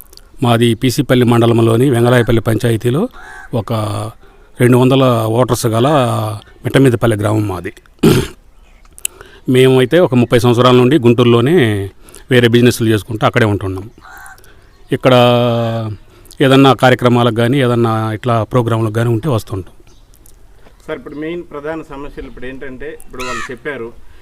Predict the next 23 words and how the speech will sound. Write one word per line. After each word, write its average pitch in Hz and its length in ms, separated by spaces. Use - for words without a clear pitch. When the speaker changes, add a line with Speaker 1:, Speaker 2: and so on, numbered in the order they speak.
Speaker 2:
ఇక 147 180
మెయిన్ 175 400
ఇప్పుడు 147 260
మనకి 143 400
టీడీపీ 180 360
పార్టీ 160 600
ఉనికి 160 340
కోల్పోయింది, 143 760
ఇంకా 135 140
పార్టీ 139 360
రాదు 135 440
అన్న 139 200
పరిస్థితిలో 131 580
కూడా 131 220
ఈరోజు 135 600
ఒక - 160
అఖండ 160 300
మెజారిటీతో 143 600
మళ్ళీ 135 280
చంద్రబాబు 135 440
నాయుడు 123 240
కావాలి 127 480
ఈ 127 180